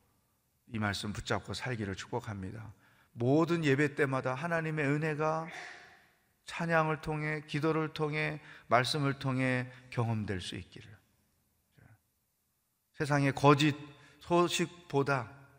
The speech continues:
하나님의 말씀을 더 집중하도록. 여러분, 신문 보기 전에 말씀을 먼저 보고 나중에 신문을 봐야 돼요.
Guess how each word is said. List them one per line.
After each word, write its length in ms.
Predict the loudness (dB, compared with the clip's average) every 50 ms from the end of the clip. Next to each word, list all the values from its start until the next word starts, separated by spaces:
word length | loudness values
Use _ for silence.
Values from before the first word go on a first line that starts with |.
| _ _ _ _ _ _ _ _ _
하나님의 460 | -10 -4 0 0 2 2 2 0 0 0
말씀을 640 | 2 0 0 0 -4 -6 -6 -6 -6 -6 -6 -8
더 420 | -8 -6 -6 -4 -4 -4 -6 -8 -12 -18 -20 -20 _ _ _ _ _ _ _ _ _ _
집중하도록. 680 | -12 -10 -10 -10 -12 -14 -12 -12 -14 -16 -16 -18 -20 -20 -20 _ _ _ _ _ _ _ _ _ _ 0
여러분, 240 | 0 0 0 0
신문 400 | 0 0 2 2 2 2 2 4
보기 200 | 4 2 2 4
전에 240 | 2 2 2 2 0
말씀을 400 | -2 -2 -2 -2 -2 0 0 0
먼저 320 | 4 6 6 6 6 6 6
보고 240 | 6 4 4 4
나중에 340 | 2 2 0 0 0 -2 -2
신문을 340 | -2 -2 -4 -4 -4 -4 -6
봐야 140 | -6 -10 -16
돼요. 100 | -16